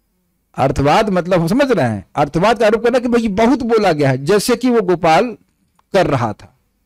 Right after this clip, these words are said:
"अरे बहुत ज्यादा बोल रहे हो कि नामाभास से मुक्ति कैसे मिल जाएगी?" इत्यादि। एक एक नाम का अनंत लाभ है। क्या बोला मैंने? एक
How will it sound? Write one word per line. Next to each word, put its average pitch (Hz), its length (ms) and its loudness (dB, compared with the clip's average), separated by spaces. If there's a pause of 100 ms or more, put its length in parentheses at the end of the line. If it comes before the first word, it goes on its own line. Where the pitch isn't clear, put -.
(100)
"अरे 226 140 -2
बहुत 240 260 2
ज्यादा 277 200 0
बोल 214 220 2
रहे 170 140 0
हो 127 60 2
कि 180 100 -4
नामाभास 247 460 0
से 254 100 -2
मुक्ति 233 280 -6
कैसे 226 240 -2
मिल 226 180 -2
जाएगी?" 226 320 0 (100)
इत्यादि। 101 420 -10 (2500)
एक 226 540 2
एक 214 500 0
नाम 175 500 0
का 175 420 2
अनंत 196 720 -2
लाभ 180 460 2
है। 143 600 0 (680)
क्या 214 160 2
बोला 220 240 2
मैंने? 147 400 0 (1800)
एक 160 200 2